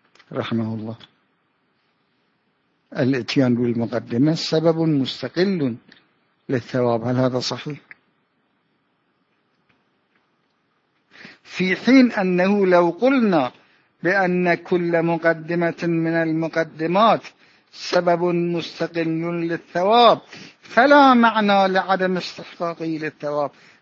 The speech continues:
على تلك المقدمات لمجرد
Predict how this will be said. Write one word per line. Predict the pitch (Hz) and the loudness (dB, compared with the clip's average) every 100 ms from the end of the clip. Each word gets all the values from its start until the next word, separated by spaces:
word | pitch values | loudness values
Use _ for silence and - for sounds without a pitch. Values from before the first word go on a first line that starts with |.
| - | -10
على | 160 156 151 | -4 -4 -4
تلك | 151 143 | -8 -8
المقدمات | 151 147 143 143 147 147 139 - _ - _ | -6 -4 -6 -8 -4 -4 -4 -8 _ -20 _
لمجرد | 175 165 160 143 165 165 160 165 170 170 | -4 0 0 0 0 0 0 -2 0 -4